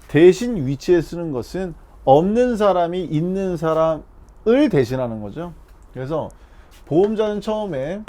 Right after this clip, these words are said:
목적물에 대한 권리가 없어요. 그래서 보험자가 뭐 할 때, 예,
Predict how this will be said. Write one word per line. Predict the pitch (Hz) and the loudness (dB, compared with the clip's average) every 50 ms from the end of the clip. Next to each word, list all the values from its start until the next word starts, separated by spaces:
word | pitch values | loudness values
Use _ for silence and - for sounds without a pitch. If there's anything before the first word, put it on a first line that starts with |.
| - - - - - - - - _ - - _ _ - - _ _ - - - | -18 -20 -20 -20 -20 -20 -20 -20 _ -20 -20 _ _ -20 -20 _ _ -20 -14 -10
목적물에 | 120 139 135 - - 208 208 202 190 180 180 | -8 -8 -6 -4 -4 -4 -4 -4 -4 -4 -4
대한 | 156 170 165 160 160 123 | -2 -2 -4 -4 -4 -6
권리가 | 127 123 127 135 131 117 | -6 -6 -6 -6 -6 -6
없어요. | 98 95 - - - 113 95 98 104 98 95 - - - - - | -6 -8 -10 -10 -10 -10 -10 -10 -12 -14 -16 -20 -20 -20 -20 -20
그래서 | - 107 98 147 160 156 147 - - - - - - - | -16 -10 -6 -6 -6 -6 -8 -12 -18 -20 -20 -20 -18 -10
보험자가 | - 127 131 123 143 170 175 170 160 147 131 107 98 95 98 127 143 143 123 - - - - - - - - - - _ - - _ - | -6 -6 -4 -4 -4 -4 -6 -6 -8 -10 -10 -10 -10 -10 -8 -6 -6 -6 -8 -10 -16 -20 -20 -20 -20 -20 -20 -20 -20 _ -20 -20 _ -10
뭐 | 113 104 127 147 156 147 147 | -4 -2 0 0 0 0 -2
할 | 151 135 120 | -2 -4 -6
때, | - - - 107 98 - - - - - - - - - - - | -8 -12 -12 -14 -14 -14 -18 -20 -20 -20 -20 -20 -20 -20 -20 -20
예, | 98 101 98 | -18 -18 -18